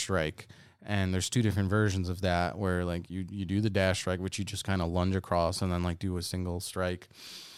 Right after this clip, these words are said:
But then you get another, you upgrade it, I think, a couple times where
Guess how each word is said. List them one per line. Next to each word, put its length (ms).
But 120
then 140
you 100
get 140
another, 360
you 260
upgrade 340
it, 120
I 60
think, 180
a 60
couple 280
times 460
where 300